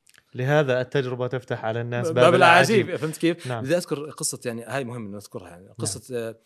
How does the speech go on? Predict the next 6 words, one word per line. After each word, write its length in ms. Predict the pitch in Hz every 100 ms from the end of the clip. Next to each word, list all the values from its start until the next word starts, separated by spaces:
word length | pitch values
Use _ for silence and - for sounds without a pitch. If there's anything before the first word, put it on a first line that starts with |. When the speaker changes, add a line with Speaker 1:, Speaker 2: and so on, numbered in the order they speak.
| _ - _ -
Speaker 2:
أخونا 340 | 120 - 131 113
وحبيبنا 560 | - 123 113 101 92 _ _ _ -
الدكتور 300 | 104 - 123
أسامة 300 | 107 107 87 _ _ _ _ _ _ _ _
في 160 | - 123
مصر، 360 | - - -